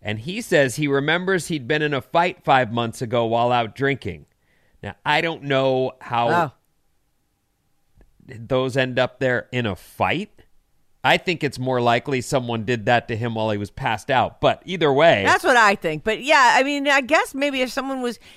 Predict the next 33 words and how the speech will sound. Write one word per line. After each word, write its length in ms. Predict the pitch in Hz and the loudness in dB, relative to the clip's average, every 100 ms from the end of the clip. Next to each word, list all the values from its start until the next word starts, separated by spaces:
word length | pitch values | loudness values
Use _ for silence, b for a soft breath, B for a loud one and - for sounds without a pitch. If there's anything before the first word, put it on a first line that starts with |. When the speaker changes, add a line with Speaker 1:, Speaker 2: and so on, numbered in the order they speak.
| B | B
Speaker 2:
you 80 | 349 | 0
know, 140 | 320 | 0
girls 400 | 240 302 330 269 | 0 0 0 0
will 100 | 247 | -6
take 260 | - 240 - | -4 -4 0
their 140 | 208 | -2
keys 500 | - 254 233 196 170 | -4 -8 -8 -8 -8
and 160 | 151 165 | -8 -6
they 100 | 165 | -6
bristle 360 | 185 214 220 | -6 -6 -6
the 100 | 180 | -8
keys 360 | 165 208 196 - | -8 -10 -10 -10
through 260 | 214 202 | -8 -6
their 160 | 185 170 | -4 -6
fingers 640 | - 190 190 202 214 - - b b | -6 -6 -4 -4 -6 -10 -20 b b
so 120 | 185 | -4
that 200 | 175 160 - | -4 -4 -8
if 160 | 175 | -8
they 160 | 165 170 | -4 -2
have 180 | 190 196 | -2 -4
to 80 | 147 | -6
hit 220 | 151 - | -10 -8
someone, 340 | - 202 196 | -6 -4 -4
they've 160 | 180 151 | -4 -2
got 180 | 175 147 | 0 -2
a 40 | |
rake 500 | 110 143 175 220 - - _ _ - | -4 -6 -6 -8 -12 -20 _ _ -14
to, 120 | 135 107 | -12 -12
Speaker 1:
Sure. 380 | - 143 113 78 _ - | -8 -2 -2 -4 _ -8
Speaker 2:
to 180 | 175 | -6
take 300 | 165 226 185 | -4 -4 -4
'em 100 | 202 | -4
with. 200 | 202 214 | -4 -4